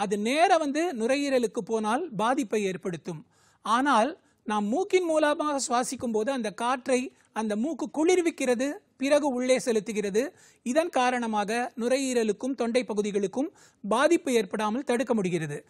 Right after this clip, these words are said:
நீங்க ஒரு ஹாட்டா இருக்கிற காற்றை வாய் மூலமா சுவாசிச்சீங்கன்னா நிச்சயமா தொண்டை பகுதி பாதிக்கப்பட வாய்ப்பு உண்டு. அதுதான் அந்த இரண்டாவது காரணம். பரவாயில்ல, தெரியாததை தெரிந்து கொள்வதும் இந்த பகுதியின் ஒரு நோக்கம். அது நிறைவேறி இருக்கும்னு நினைக்கிறோம். அடுத்த கேள்விக்கு போகலாமா? உங்களுக்கான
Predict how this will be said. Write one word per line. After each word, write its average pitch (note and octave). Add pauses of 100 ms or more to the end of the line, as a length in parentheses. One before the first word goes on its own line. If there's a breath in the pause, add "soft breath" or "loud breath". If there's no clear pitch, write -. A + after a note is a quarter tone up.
(260 soft breath)
நீங்க A3+
ஒரு G#3+
ஹாட்டா C4+
இருக்கிற C#4+
காற்றை B3+
வாய் C4
மூலமா C4+
சுவாசிச்சீங்கன்னா A3+ (100)
நிச்சயமா B3+
தொண்டை A3+
பகுதி G#3 (420 soft breath)
பாதிக்கப்பட G#3+
வாய்ப்பு F3 (100)
உண்டு. D3+ (420)
அதுதான் C4+
அந்த G#3+
இரண்டாவது G#3+ (100)
காரணம். G3
பரவாயில்ல, B3+ (100)
தெரியாததை D4 (120)
தெரிந்து C4
கொள்வதும் B3
இந்த A3
பகுதியின் A3+
ஒரு G3+
நோக்கம். A#3+ (420 soft breath)
அது B3 (100)
நிறைவேறி B3
இருக்கும்னு A3+
நினைக்கிறோம். A3+ (560)
அடுத்த A3+
கேள்விக்கு A#3+
போகலாமா? G#3 (920)
உங்களுக்கான C4